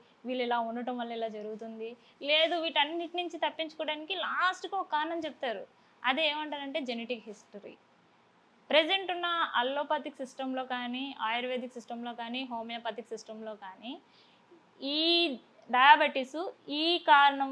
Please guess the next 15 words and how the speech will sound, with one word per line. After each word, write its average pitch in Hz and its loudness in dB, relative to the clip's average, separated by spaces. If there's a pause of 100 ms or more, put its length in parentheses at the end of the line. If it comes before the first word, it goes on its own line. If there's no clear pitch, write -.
వల్ల 254 2 (280)
ఇలా 311 6 (140)
వస్తుందని 269 -4 (140)
ఎవడు 269 -2
స్టాంప్ 294 -4
వేసి 339 -8
చెప్పట్లేదండి. 269 -8 (320)
మీకు 247 -4 (100)
షుగర్లు 311 -2 (120)
తీస్తే 262 -6 (600)
మీకు 277 0
వన్ 254 0
ఫార్టీ 277 4
ఎయిట్ 262 0
ఉంది, 311 -2